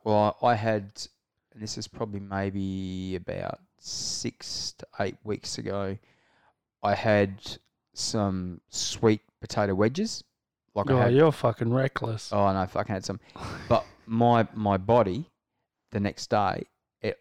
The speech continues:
Speaker 1: it let me knew that something wasn't right.
Speaker 2: Right.
Speaker 1: It just, that those carbs in there, it was just like, "What the fuck, man?"
Speaker 2: <sighs>
Speaker 1: Like, I felt it. It felt fucking unusual, eh? It was like, I could feel it. And same, and it was probably about the same time I had,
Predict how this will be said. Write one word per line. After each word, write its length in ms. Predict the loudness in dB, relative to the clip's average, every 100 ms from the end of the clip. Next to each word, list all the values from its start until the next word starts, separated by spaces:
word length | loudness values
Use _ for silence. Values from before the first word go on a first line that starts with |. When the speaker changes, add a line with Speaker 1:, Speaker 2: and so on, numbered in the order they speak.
| _ -4
Speaker 1:
it 180 | 0
let 160 | 2 2
me 120 | 2
knew 180 | 0 0
that 140 | -2
something 300 | -4 -4 -4 -6
wasn't 240 | -6 -4
right. 160 | -4 -6 _ -2
Speaker 2:
Right. 380 | 2 4 4 -2 _
Speaker 1:
It 60 | -6
just, 200 | -4 -2
that 200 | -4 -2
those 260 | 0 0 -2
carbs 480 | 0 2 2 0
in 100 | -2
there, 100 | -2
it 20 | -2
was 120 | -6
just 100 | -6
like, 240 | -4 -4 -4 _ _ _ _ -8
"What 120 | -8
the 60 |
fuck, 360 | -6 -4 -4 -4
man?" 360 | -4 -2 -4 -6 -12
Speaker 2:
<sighs> 320 | -10 -8 0
Speaker 1:
Like, 140 | 2
I 80 | 4
felt 360 | 4 6 6 4
it. 60 | -6 -8
It 120 | -6 -8
felt 360 | 2 4 4
fucking 340 | 2 0 0 0
unusual, 600 | 0 4 4 4 2 0
eh? 60 |
It 100 | 0
was 180 | -2 -2
like, 300 | 2 4 2 _ _ -4
I 80 | -2
could 220 | -4 -10
feel 460 | -14 _ 2 2 0
it. 40 | -6
And 140 | -6
same, 400 | 0 2 2 0 -6 -20 _ _ _ _ _ _ _ -4
and 120 | -2
it 40 |
was 100 | -2
probably 240 | 0 0 2
about 200 | 2 -2
the 60 |
same 300 | -2 0 0
time 380 | 0 0 0 -2 -4
I 220 | 0 0
had, 340 | 0 0 -2